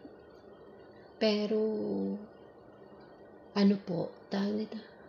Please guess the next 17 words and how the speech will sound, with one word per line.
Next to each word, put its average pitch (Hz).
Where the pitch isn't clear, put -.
Lalagyan 220
ko 208
po 190
siya 185
ulit 165
ng 156
dalawang 151
patak -
pa 151
po 165
ulit 151
ng 147
suka 151
mamaya 147
para 143
po -
ano, 139